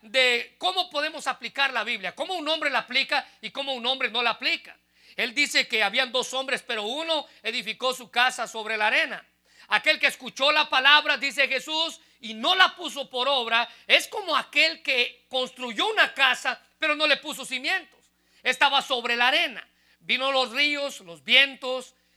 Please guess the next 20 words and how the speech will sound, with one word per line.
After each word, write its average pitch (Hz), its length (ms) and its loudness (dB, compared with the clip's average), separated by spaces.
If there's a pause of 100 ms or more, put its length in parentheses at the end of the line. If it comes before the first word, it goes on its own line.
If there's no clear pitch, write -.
eh, 202 320 -2
dice 262 260 2
la, 240 180 2 (220)
dice 247 300 -4
la 247 80 6
Biblia 269 260 -2
que 247 100 -2
la 208 160 -2
tormenta 262 580 0
azotó 277 760 -2 (140)
con, 226 400 -8
con 196 180 -10
fuerza 240 720 2 (240)
y 269 300 -2
al 240 180 6
final 269 560 4
fue 254 200 -2
grande 247 600 2
su 277 180 -12
ruina. 330 460 0